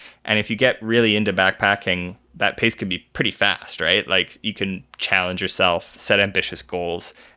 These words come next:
and it can get, it can shade into something more athletic. But, like, for most of us, most of the time, you plan a trip that you think you can reasonably do. And you,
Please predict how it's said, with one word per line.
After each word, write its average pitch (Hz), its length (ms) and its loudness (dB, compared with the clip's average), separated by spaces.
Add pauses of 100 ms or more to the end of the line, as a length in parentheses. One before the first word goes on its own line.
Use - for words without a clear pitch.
and 104 120 2
it 104 80 -2
can 107 140 -2
get, 117 360 2
it 120 120 -2
can 117 100 -4
shade 107 400 2
into 101 240 0
something 95 300 -2
more 92 160 0
athletic. 87 580 -2 (340)
But, 104 280 2
like, 101 180 0
for 113 120 -2
most 104 240 0
of 120 80 2
us, 117 140 2
most 95 240 -2
of 104 60 -6
the 101 60 -2
time, 98 440 0 (220)
you 104 100 -4
plan 101 220 0
a 95 40 -2
trip 95 220 -4
that - 100 -10
you 98 80 -8
think 98 180 -6
you 95 80 -12
can 98 160 -4
reasonably 92 480 -4
do. 98 380 -2 (220)
And 123 120 0
you, 123 180 0